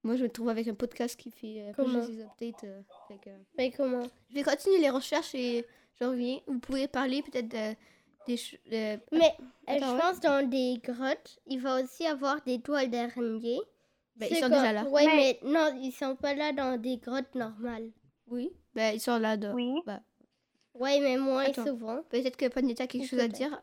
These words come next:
Speaker 1: euh, sur les araignées ou quelque chose comme ça ?
Speaker 3: Euh, non, pas beaucoup. Mais si tu trouves une araignée dans un cave, c'est toxique.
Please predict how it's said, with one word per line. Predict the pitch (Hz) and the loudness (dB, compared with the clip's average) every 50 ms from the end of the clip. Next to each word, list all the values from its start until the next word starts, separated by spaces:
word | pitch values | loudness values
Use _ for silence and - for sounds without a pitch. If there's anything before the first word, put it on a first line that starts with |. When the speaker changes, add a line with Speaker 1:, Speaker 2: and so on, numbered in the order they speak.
| _ - | _ -8
Speaker 1:
euh, | 226 220 226 226 220 220 220 | -6 -4 -4 -4 -4 -6 -8
sur | 226 - - 233 | -10 -10 -8 -6
les | 226 220 226 | -6 -6 -6
araignées | 226 220 226 247 277 | -6 -4 -2 -2 -2
ou | 294 | -2
quelque | 269 240 - | -4 -6 -10
chose | 285 302 | -12 -12
comme | - 294 269 | -12 -12 -12
ça ? | - 392 415 _ _ _ _ _ _ _ _ _ _ _ _ _ _ _ _ _ _ _ _ _ _ _ _ _ _ _ _ - 269 | -12 -12 -14 _ _ _ _ _ _ _ _ _ _ _ _ _ _ _ _ _ _ _ _ _ _ _ _ _ _ _ _ 4 6
Speaker 3:
Euh, | 277 269 269 269 | 6 6 6 4
non, | 254 247 240 240 240 233 233 240 - - - | 2 -2 -4 -4 -6 -6 -8 -10 -14 -14 -12
pas | - 247 | -12 -10
beaucoup. | 240 247 240 - - - 247 240 - _ _ _ _ _ _ _ - | -10 -12 -14 -16 -14 -14 -14 -14 -14 _ _ _ _ _ _ _ -2
Mais | 269 294 311 285 - - _ _ - - - - | 0 2 2 2 0 -4 _ _ -20 -14 -6 -4
si | 311 294 285 | -4 -4 -4
tu | - 311 277 | -6 -8 -8
trouves | - - - 294 330 392 392 | -8 -6 -4 -4 -2 -2 -2
une | 392 330 | -2 -2
araignée | 269 254 - 262 262 247 240 240 247 247 254 - - 247 - | -2 -4 -4 -4 -4 -2 -2 -2 -2 -2 -4 -6 -8 -10 -8
dans | 247 240 233 233 - - | -4 -4 -4 -4 -6 -6
un | 233 226 | -6 -8
cave, | 220 - - - 240 247 277 311 - - - | -8 -8 -10 -6 -2 -2 -2 -2 -4 -8 -20
c'est | - - - - 262 247 - - _ - - _ _ _ _ _ _ _ _ _ _ _ - - - | -20 -14 -6 -2 0 0 0 -2 _ -16 -20 _ _ _ _ _ _ _ _ _ _ _ -18 -6 -2
toxique. | - 269 - - - - 254 220 - - - _ | 0 0 0 -2 -6 -6 -6 -6 -6 -8 -20 _